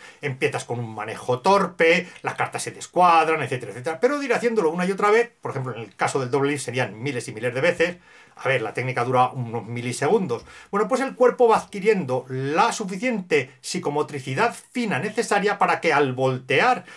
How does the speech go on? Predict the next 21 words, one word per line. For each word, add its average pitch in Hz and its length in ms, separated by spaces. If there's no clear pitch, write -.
dejando 185 400
caer 208 240
las 180 160
cartas 220 360
a 120 60
cierta 143 260
distancia 208 440
sobre 147 240
la 226 80
baraja, 254 420
pues 135 160
no 139 100
se 131 120
descuadren. - 400
Y 208 80
luego 262 160
está 254 200
el 262 80
aprendizaje 165 600
por 156 340
knack, 175 480